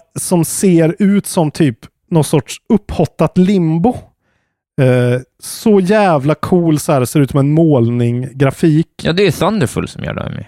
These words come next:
Speaker 1: Thunderful, ja. Vet du vilka det är, eller?
Speaker 2: Ja, de är ju med i samma gäng. Det är ju Zoink Games-gänget.
Speaker 1: Ah,
Speaker 2: Alltså,
Speaker 1: okej.
Speaker 2: de är ju två där.
Speaker 1: Nej, det var någonting med det här spelet bara som såg... Eh,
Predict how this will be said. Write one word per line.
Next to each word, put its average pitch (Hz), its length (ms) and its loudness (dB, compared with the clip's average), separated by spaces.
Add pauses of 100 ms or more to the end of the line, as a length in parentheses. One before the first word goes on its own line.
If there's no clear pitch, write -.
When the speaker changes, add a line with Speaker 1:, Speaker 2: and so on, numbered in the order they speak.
Speaker 1:
Thunderful, 147 500 2
ja. 107 160 -4 (800)
Vet 139 140 2
du 190 120 4
vilka 151 180 2
det 127 80 2
är, 139 260 0
eller? 113 160 -10 (400)
Speaker 2:
Ja, 156 520 2
de 147 160 -2
är - 40 -2
ju 165 80 -2
med 151 160 -2
i 135 40 -2
samma 120 640 0 (120)
gäng. 127 440 -2
Det 135 60 0
är 147 40 2
ju 139 140 2
Zoink 117 480 -4
Games-gänget. 113 1000 -2
Speaker 1:
Ah, - 80 -2
Speaker 2:
Alltså, 120 340 0
Speaker 1:
okej. 104 200 2 (640)
Speaker 2:
de 120 160 0
är 117 40 2
ju 113 80 2
två 107 260 -2
där. 73 200 -6 (800)
Speaker 1:
Nej, 196 180 0
det 202 80 2
var 233 120 2
någonting 208 320 0
med 175 80 2
det 170 40 4
här 160 60 4
spelet 151 320 0
bara 143 180 2
som 143 160 -2
såg... 123 680 0
Eh, 123 360 2